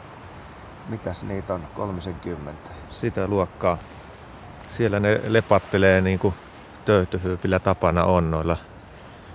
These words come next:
Speaker 2: pyöreän muotoisilla siivillään.
Speaker 1: Ja oot varmaan joskus kuullutkin, kun koiras on soitimella, niin siitä siivestä kuuluu erikoinen ääni.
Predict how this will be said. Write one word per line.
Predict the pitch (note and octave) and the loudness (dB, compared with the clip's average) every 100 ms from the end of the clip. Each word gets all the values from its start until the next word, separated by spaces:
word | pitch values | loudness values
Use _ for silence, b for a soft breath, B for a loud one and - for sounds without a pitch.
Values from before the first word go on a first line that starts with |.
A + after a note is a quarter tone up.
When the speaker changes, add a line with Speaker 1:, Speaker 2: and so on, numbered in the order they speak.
| - - - - - - | -18 -20 -20 -20 -18 0
Speaker 2:
pyöreän | A#2 A2 G2 F2+ | 6 8 8 6
muotoisilla | F2+ F2+ F#2 G2 G2+ F#2+ | 6 4 4 2 2 -2
siivillään. | F2+ F#2+ E2+ E2 F2 F#2+ - B - | 0 0 0 -2 -2 -4 -8 B -4
Speaker 1:
Ja | A2+ | -2
oot | A2+ | 0
varmaan | B2+ B2 A2+ A2 | 2 2 2 2
joskus | B2+ - A2 | 0 -2 -8
kuullutkin, | - A2 F#2 E2 - F2 B B - B B B - | -4 -2 -2 -6 -8 -10 B B -20 B B B -12
kun | G#2+ | -6
koiras | A#2 G#2+ G2 F2+ | -2 -2 -2 -4
on | G#2 F2+ | -6 -4
soitimella, | G#2 F#2+ G2+ F#2+ F2+ D#2+ | -2 -2 -6 -8 -8 -8
niin | F2 F2+ | -8 -12
siitä | - F#2 G2+ E2 - - B B B B | -10 -8 -8 -10 -14 -20 B B B B
siivestä | - A#2 G#2+ G2 G2 F#2 | -12 -6 -4 -4 -8 -10
kuuluu | - F2+ F#2 G2 | -8 -6 -4 -2
erikoinen | G2+ F#2 - D#2+ F2+ F#2 | -2 -6 -8 -10 -8 -4
ääni. | E2+ D2+ C2+ | -4 -6 -10